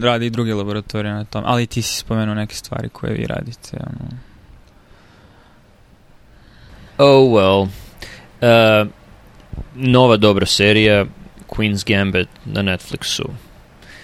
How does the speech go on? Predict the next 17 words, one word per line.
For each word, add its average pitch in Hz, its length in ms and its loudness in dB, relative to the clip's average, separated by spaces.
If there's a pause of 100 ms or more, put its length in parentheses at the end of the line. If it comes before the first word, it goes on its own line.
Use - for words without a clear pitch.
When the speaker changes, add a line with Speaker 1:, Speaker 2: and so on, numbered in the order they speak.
(240)
Speaker 2:
E, 95 240 0
bavi 104 300 2
se - 160 -6
šahom 110 680 0
i 110 120 -2
u 101 60 -2
stvari 107 300 0
me 101 300 0
naterala 98 720 0
da, 90 540 0
da 98 560 -2 (1300)
gledam 110 380 0
appove 98 440 0
na 95 180 0
I 95 60 2
O 95 100 0
S-u 95 220 -4